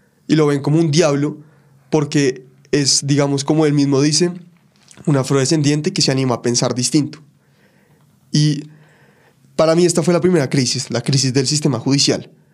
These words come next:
Después lo vimos con Gor-, con Neil Gorsuch en el dos mil dieciocho, creo que fue.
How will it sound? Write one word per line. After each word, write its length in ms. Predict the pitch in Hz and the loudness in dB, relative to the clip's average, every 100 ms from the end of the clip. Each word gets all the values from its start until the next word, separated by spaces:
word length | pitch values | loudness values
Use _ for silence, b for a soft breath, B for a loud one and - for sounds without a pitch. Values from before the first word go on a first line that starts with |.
| b b b b _ | b b b b _
Después 300 | - 143 165 | -2 0 2
lo 100 | 151 | 2
vimos 260 | 156 160 151 | 2 0 0
con 140 | 165 | 0
Gor-, 380 | 165 170 175 - | 2 0 -2 -4
con 220 | 165 160 | 0 2
Neil 220 | 165 151 135 | 2 2 2
Gorsuch 480 | 156 165 202 202 | 0 0 -2 -2
en 160 | - 135 | -2 0
el 240 | 127 123 | 0 -2
dos 160 | 123 131 | -2 -2
mil 160 | 131 123 | -2 -2
dieciocho, 420 | 131 180 175 202 | 0 0 0 0
creo 160 | 180 | 0
que 80 | 151 | -2
fue. 220 | 147 180 | -2 -4